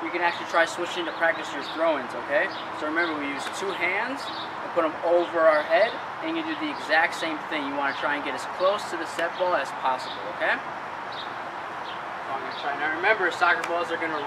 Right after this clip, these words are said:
roll, and you wanna pass to where your teammates' feet are gonna be, okay? So light pass, bounce a few times, pretty close. Try one more time, hands over your head,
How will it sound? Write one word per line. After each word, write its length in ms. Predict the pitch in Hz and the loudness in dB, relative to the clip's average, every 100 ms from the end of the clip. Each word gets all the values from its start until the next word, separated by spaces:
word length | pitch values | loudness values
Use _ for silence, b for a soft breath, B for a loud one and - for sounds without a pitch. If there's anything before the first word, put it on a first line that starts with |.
| 175 | 4
roll, 260 | 202 160 151 - - - | 6 4 0 -6 -8 -6
and 100 | 156 | -4
you 60 | |
wanna 180 | 160 156 - | -2 -2 -2
pass 240 | - 165 165 170 | 2 2 2 -2
to 60 | |
where 200 | 160 151 | -2 -2
your 160 | 143 - - | -2 -4 -4
teammates' 340 | 165 151 139 - | -2 -2 -4 -2
feet 220 | 190 160 - | 0 0 -2
are 80 | 127 | -6
gonna 240 | 131 - | -6 -6
be, 80 | - - - | -6 -6 -4
okay? 160 | 156 - - - - - - | -4 -4 -6 -6 -6 -6 -2
So 200 | 175 185 - 147 | 0 0 -2 -4
light 180 | 147 143 | -4 -2
pass, 280 | 151 160 190 - - - - - - - | 0 0 0 -4 -8 -8 -6 -8 -8 -4
bounce 240 | - - | -4 -4
a 120 | - - | -6 -8
few 80 | - | -4
times, 300 | 403 403 480 - - - - - - - - - - | -2 -2 -2 -6 -8 -8 -8 -8 -8 -8 -8 -8 -6
pretty 160 | 170 165 | -4 -2
close. 320 | 202 180 - - - - - - - - - | 0 0 -2 -6 -8 -8 -8 -8 -8 -8 -6
Try 140 | 147 139 | -4 -2
one 180 | 139 135 | -4 -6
more 100 | 139 | -6
time, 320 | 165 170 175 - - - - | -2 -2 -2 -6 -8 -8 -8
hands 260 | 156 151 147 | -6 -6 -6
over 140 | 143 | -6
your 100 | 151 | -6
head, 260 | 175 190 | -4 -2